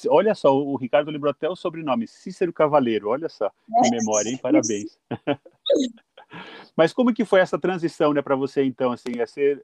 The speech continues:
Speaker 1: não fez, né, o Hair, infelizmente, senão a gente teria feito juntos aquela peça, né? Mas aí como é que você começou a fazer teatro e música depois da,
Speaker 2: Então,
Speaker 1: do
Speaker 2: na
Speaker 1: colegial?
Speaker 2: verdade, assim, o que eu gostava e sempre gostei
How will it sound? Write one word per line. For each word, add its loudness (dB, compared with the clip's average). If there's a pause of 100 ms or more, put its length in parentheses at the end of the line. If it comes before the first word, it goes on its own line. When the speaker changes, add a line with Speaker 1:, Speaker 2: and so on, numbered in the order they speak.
Speaker 1:
não -2
fez, 0
né, 0
o -2
Hair, 0
infelizmente, -4
senão -6
a -6
gente -18
teria 0
feito -2
juntos -6
aquela -2
peça, -4
né? -6 (560)
Mas 4
aí 2
como -6
é -4
que -12
você -8
começou -2
a -2
fazer -2
teatro 0
e -10
música -14 (180)
depois -8
da, 0
Speaker 2:
Então, 4
Speaker 1:
do -2
Speaker 2:
na 2
Speaker 1:
colegial? 0
Speaker 2:
verdade, -2
assim, -2 (120)
o 0
que 0
eu 4
gostava 2
e -2
sempre 0
gostei 0